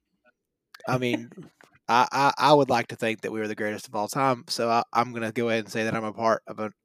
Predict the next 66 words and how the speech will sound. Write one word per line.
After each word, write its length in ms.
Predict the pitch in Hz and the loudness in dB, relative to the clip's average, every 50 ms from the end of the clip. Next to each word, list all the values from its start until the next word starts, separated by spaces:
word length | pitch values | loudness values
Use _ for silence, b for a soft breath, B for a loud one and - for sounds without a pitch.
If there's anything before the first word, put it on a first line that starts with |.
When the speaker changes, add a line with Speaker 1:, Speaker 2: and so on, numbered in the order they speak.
| _ | _
Speaker 1:
also 380 | - 131 139 135 - - 113 107 | 2 4 4 4 2 -2 -4 -4
great 240 | 101 110 107 107 - | -4 -4 -4 -4 0
offensive 400 | - 104 107 - 113 107 110 101 | 0 0 0 0 -4 -12 -10 -6
line 340 | 107 104 107 104 104 107 - _ _ _ _ _ _ _ _ _ _ _ _ | -4 -4 -2 -4 -4 -8 -14 _ _ _ _ _ _ _ _ _ _ _ _
back 180 | - 117 110 - | -4 -4 -4 -4
in 60 | 107 | -8
the 60 | 107 | -2
Dayton 160 | - 87 92 87 | 0 2 2 2
Speaker 2:
Right. 80 | 80 - | 0 -2
Speaker 1:
City 160 | - 120 117 | -6 -8 -6
Middle 180 | 113 117 113 107 | -4 -4 -4 -4
School 220 | - - 117 107 | -4 -6 -6 -4
days. 340 | 104 101 101 104 104 - - _ _ _ _ _ _ _ _ _ _ _ _ _ _ _ _ _ _ | -2 -2 -2 -2 -4 -8 -16 _ _ _ _ _ _ _ _ _ _ _ _ _ _ _ _ _ _
But 240 | - 131 131 123 - - | -8 -6 -6 -4 -2 4
that 180 | 135 147 147 | 4 4 4
was 100 | 156 139 | 6 8
all 140 | 156 156 156 | 8 8 8
my 160 | 160 156 147 | 8 6 4
career 240 | - - - 156 143 | 4 4 0 0 0
consisted 380 | - 135 - 156 151 - - 139 | 0 -2 -4 -4 -2 0 2 2
of, 120 | 107 98 | 0 0
so 120 | - - 135 | 0 0 2
I 80 | 131 | 6
didn't 180 | 143 147 135 131 | 6 6 4 2
see 140 | - - 156 | -2 4 6
a 80 | 147 | 6
lot 120 | 139 135 113 | 6 6 4
of 80 | 104 | 2
shifting, 580 | - - - 151 139 - - - 110 95 92 - b b b b b b b b b b b b _ - | -2 -2 -2 -2 -2 -2 -2 -4 -4 -4 -4 -12 b b b b b b b b b b b b _ 0
if 100 | - - | 2 2
you 80 | 127 | 0
know 140 | 123 123 120 | -2 0 0
what 80 | 113 110 | 0 -2
I 40 | |
mean. 300 | 110 120 135 139 131 120 | 0 0 0 0 0 0
You 100 | 113 110 | -2 -2
know, 60 | 104 104 | -2 -2
like 100 | 104 - | -2 -2
that 160 | 120 113 107 | -2 -2 0
back 200 | 120 120 120 - - | 2 0 0 0 -4
in 40 | 113 | -8
the 60 | 113 | -2
day, 280 | 107 120 131 131 123 110 | 2 4 6 6 4 4
it, 100 | 98 - _ 113 110 _ - | 0 -4 _ -20 -18 _ -10
we 140 | 107 113 117 | -8 -6 -6
didn't 180 | 120 104 110 | -6 -6 -6
have 160 | 123 110 107 | -6 -6 -4
those 180 | 101 107 107 - | -6 -6 -8 -6
kind 160 | - - 101 | -8 -6 -8
of 60 | 98 104 | -4 0
middle 160 | 131 139 127 | 0 0 0
scores. 500 | - - - 113 104 101 101 95 - - b b b b b b b b b b b b _ - | -2 -4 -6 -6 -6 -6 -6 -8 -12 -18 b b b b b b b b b b b b _ -2
Uh, 360 | 113 110 107 104 101 98 98 | 0 0 2 2 2 2 4
Speaker 2:
Right. 220 | 101 101 98 92 90 151 | 4 4 2 2 6 4
Speaker 1:
no, 60 | 160 - - | 4 6 8
but 140 | 170 165 - | 8 8 10
everybody 320 | - 180 170 165 165 156 151 | 8 6 10 12 12 12 12
was 140 | 135 - | 10 6
afraid 580 | 143 127 - - - - 165 147 143 143 135 120 | 0 -4 -6 -12 2 8 8 10 10 8 6 4
to 80 | 123 117 | 0 -4
shift 360 | - - 123 107 101 - - | -2 0 -2 -2 -2 -4 -8
on 100 | 104 98 | -6 -6
us 160 | 98 95 - | -6 -8 -8
is 100 | - 101 | -16 -12
what 120 | 101 98 - | -10 -10 -10
I'm 80 | - | -10